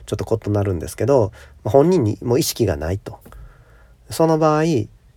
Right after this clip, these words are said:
あの、家族が、「いや、もう父の、あの、延命治療を中断してください」って申し出た場合も、医師は、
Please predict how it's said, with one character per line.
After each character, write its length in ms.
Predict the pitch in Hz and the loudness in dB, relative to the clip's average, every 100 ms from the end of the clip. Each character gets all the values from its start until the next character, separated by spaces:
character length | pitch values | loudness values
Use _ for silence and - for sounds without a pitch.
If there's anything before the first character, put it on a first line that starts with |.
| - | -12
あ 160 | 92 | -8
の、 260 | 87 92 95 | -8 -8 -8
家 120 | - 143 | -2 0
族 260 | 110 - | 0 0
が、 340 | 151 135 - - - - - | 2 2 0 -8 -20 -20 -8
「い 40 | 98 | -4
や、 80 | |
も 120 | 87 82 | -2 -4
う 40 | |
父 320 | - 92 85 | -6 -6 -2
の、 340 | 117 120 85 - - | 0 2 0 -8 -16
あ 180 | 82 69 | -12 -10
の、 680 | 76 65 52 50 - - - - | -12 -12 -14 -14 -18 -20 -20 -8
延 160 | 92 85 | -6 -4
命 160 | 82 | -4
治 120 | 80 90 | -6 -4
療 120 | 87 | 0
を 160 | 120 - | 2 0
中 180 | - 110 | -2 0
断 160 | 107 | 0
し 60 | - | 0
て 60 | |
く 80 | 110 | 2
だ 100 | 107 | 2
さ 120 | - | 0
い」 60 | - | -6
っ 20 | |
て 220 | - - | -10 -8
申 200 | 85 95 | -2 -2
し 60 | 92 | 0
出 100 | 110 | 0
た 120 | 101 | 2
場 160 | 104 113 | 4 4
合 80 | 123 | 4
も、 260 | 160 - - - - | 2 0 -6 -20 -10
医 80 | - | -6
師 140 | - 107 | -2 0
は、 240 | 117 | 0